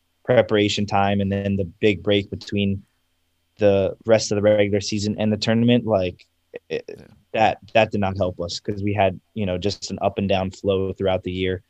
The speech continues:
Speaker 1: and obviously led to a lot of injuries, you know, because it's not a consistent training pro-, uh, protocol. But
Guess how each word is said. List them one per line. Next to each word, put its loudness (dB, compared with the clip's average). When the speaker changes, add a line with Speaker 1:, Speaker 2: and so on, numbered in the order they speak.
Speaker 1:
and -2
obviously 2
led 4
to 4
a -2
lot 6
of 2
injuries, -4
you -6
know, -6
because -6
it's -8
not 0
a -2
consistent -6
training 0
pro-, -2
uh, 0
protocol. -2
But 0